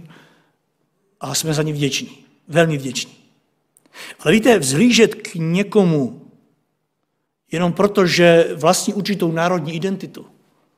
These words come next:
a říci si, že to je to rozhodující, to je skutečně na pováženou. A tak se ptejme, opravdu židovství je tím, co z Mojžíše udělalo Mojžíše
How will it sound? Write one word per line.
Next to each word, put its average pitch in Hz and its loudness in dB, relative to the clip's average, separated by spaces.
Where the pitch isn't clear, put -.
a 160 0
říci 185 2
si, 220 4
že 190 6
to 196 2
je 208 6
to 185 2
rozhodující, 175 0
to - -6
je 143 0
skutečně 160 -4
na 147 -2
pováženou. 120 -6
A - -20
tak 160 -2
se 220 4
ptejme, 233 6
opravdu 185 2
židovství 165 0
je 165 -2
tím, 160 -4
co 160 -6
z 131 -6
Mojžíše 143 -4
udělalo 143 -8
Mojžíše 123 -10